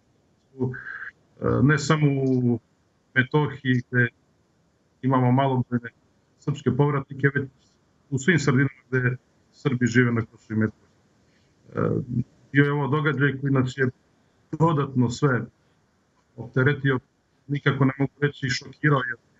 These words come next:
ovde godinama narod, e, dočekuje Badnji dan i Božić u duhu,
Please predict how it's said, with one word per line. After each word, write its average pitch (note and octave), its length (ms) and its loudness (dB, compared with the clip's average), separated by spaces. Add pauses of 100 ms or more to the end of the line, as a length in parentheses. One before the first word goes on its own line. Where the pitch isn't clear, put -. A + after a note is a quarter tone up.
(400)
ovde B2 260 2
godinama B2 520 0
narod, A#2+ 380 0
e, A2+ 440 -8 (1120)
dočekuje C3 680 2 (500)
Badnji C3+ 360 2
dan C3 360 2
i A#2+ 100 -2 (580)
Božić C3 540 0 (100)
u B2 100 -6 (280)
duhu, A#2+ 580 -4